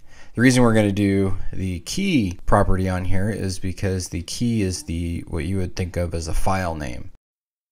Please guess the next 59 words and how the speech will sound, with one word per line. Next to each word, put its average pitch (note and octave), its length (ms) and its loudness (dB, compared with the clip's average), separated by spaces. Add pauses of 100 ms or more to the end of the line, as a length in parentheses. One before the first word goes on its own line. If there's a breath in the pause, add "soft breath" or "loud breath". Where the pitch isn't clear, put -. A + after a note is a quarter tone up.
(220)
So - 160 4
we'll A#2 80 10
let A2+ 140 6
that G#2+ 160 6
run, G#2 440 2
and G2+ 160 -2
it's G2+ 140 -2
gonna F#2+ 240 -4
give F#2 180 -2
us, G2+ 240 -4
we F2+ 120 -4
have - 140 -4
test G2+ 300 0
dot F#2 180 0
P G2+ 160 8
D F2+ 140 -4
F A#2 260 -2
and F2+ 300 -6
test E2+ 320 -6
dot - 240 -6
text. - 540 -4 (100)
So - 140 -2
that G#2+ 60 0
means G#2 180 -2
we G#2 60 2
have F#2 240 -6
two - 280 2
files G2+ 720 2
in F#2 380 -6
our F2 580 -4 (120)
S F#2 220 -4
three E2+ 220 -6
storage. - 600 -6 (720)
Let's B2+ 140 0
go C3+ 120 4
ahead B2+ 180 8
and A#2 100 2
look A2 160 -2
at G2+ 60 0
what G2+ 100 2
we G#2 80 2
have F#2+ 220 4
in F#2+ 100 -2
our F2 80 -2
current F2+ 340 -4
directory. F2+ 540 -2
If - 140 0
we - 80 -2
L F2+ 200 0
S, F#2 300 0
we F2+ 80 -2
see - 180 -6
we F2+ 120 -4
have F2 240 -4
test - 340 4
dot - 220 -2
P G2+ 140 4
D A2+ 180 -2
F. - 400 8